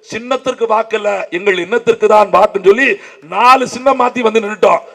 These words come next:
இப்பதான் சரியான சின்னத்துல வந்து நிக்கும். மூணு தேர்தலுக்கு ஜம் ஜம்னு கொண்டு வந்து கொடுத்துருக்கான். விவசாயிலையும் எந்த விவசாயம் அந்த அதெல்லாம் கிடையாது. விவசாயினாலே உழவன் தான்.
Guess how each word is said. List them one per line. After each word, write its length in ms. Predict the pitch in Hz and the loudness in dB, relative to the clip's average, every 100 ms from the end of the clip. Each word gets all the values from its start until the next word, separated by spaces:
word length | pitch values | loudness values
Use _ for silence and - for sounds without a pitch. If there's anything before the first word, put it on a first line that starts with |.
| - | -14
இப்பதான் 340 | 180 190 202 | -4 2 4
சரியான 460 | 226 - 202 214 214 | 4 0 2 4 4
சின்னத்துல 380 | 202 196 196 190 | 2 0 4 2
வந்து 80 | 165 | 0
நிக்கும். 320 | 170 185 160 - _ _ - | -8 -8 -8 -10 _ _ -12
மூணு 200 | 214 226 | -10 -8
தேர்தலுக்கு 480 | 208 240 226 190 170 - | -8 -8 -10 -12 -16 -14
ஜம் 220 | 185 214 | -12 -10
ஜம்னு 200 | 226 226 | -10 -8
கொண்டு 160 | 208 208 | -10 -8
வந்து 80 | |
கொடுத்துருக்கான். 400 | 196 190 185 165 - - _ - | -8 -6 -4 -4 -6 -20 _ -4
விவசாயிலையும் 680 | 226 240 233 226 233 254 214 _ _ _ _ _ _ _ _ - | -2 0 -2 -4 -4 -8 -10 _ _ _ _ _ _ _ _ -16
எந்த 240 | 165 208 | -10 -4
விவசாயம் 360 | 214 214 202 214 | -4 -4 -6 -6
அந்த 260 | 214 220 | -4 -4
அதெல்லாம் 240 | 175 202 240 | -4 -8 -10
கிடையாது. 280 | 226 208 _ _ _ _ - | -10 -14 _ _ _ _ -12
விவசாயினாலே 640 | 175 226 233 233 220 262 220 | -10 -6 -4 -6 -4 -2 -2
உழவன் 220 | 202 226 | -2 -4
தான். 200 | 214 220 | -4 -10